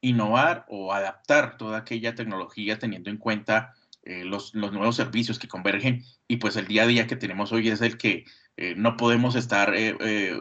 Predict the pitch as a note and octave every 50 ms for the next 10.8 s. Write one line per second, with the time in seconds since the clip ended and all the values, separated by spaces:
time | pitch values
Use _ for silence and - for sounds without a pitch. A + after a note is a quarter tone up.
0 | - - - G#2+ A2+ G#2+ G#2+ A2 A#2+ B2 A#2+ A2 A#2+ A2 G2 F#2 F2+ F#2 G2 A2+
1 | A#2 A2 G2 - - G2 G2 G#2+ A2 A2+ G#2+ G#2 F#2+ F#2+ F#2 F#2+ G2 G2+ G#2+ A2+
2 | A#2 A2 A2 - - A#2+ A2 G#2+ A2+ A2 G#2+ A2 G#2 F#2+ - - F#2 F2 - -
3 | - _ - - - - _ _ _ - - F2+ F2+ F2 E2 D#2 - - - -
4 | A2 G#2+ G#2 G#2 - A#2+ A#2+ B2+ B2+ B2 - - A#2 - - G2+ F#2+ G2 G2+ G#2+
5 | A2+ A2 A2 - A#2 - A#2 A#2+ A#2 A#2 A#2 - A#2 A2 - B2 A2+ - - B2
6 | B2 - G#2+ - - - - A2+ G#2 F#2+ F#2+ F#2+ G2+ G#2+ - _ - - _ _
7 | - A#2+ A#2 - G2+ F2+ F#2 - - A#2+ B2 B2 A2+ G#2 F#2+ G2+ G2 F#2+ G2+ A2
8 | A#2+ A#2 A2+ A2+ A#2 A#2 - C3 B2 B2 B2 - A#2 A#2 - A2+ G2 F#2 F2 F2+
9 | F#2 F#2+ - - - - - _ _ - - G#2 - - A#2 A#2 B2+ B2 A2 G2+
10 | G2 G2 F#2 F#2 F#2+ E2+ - - F2 F2 G2 G#2 A2+ A2+ A2+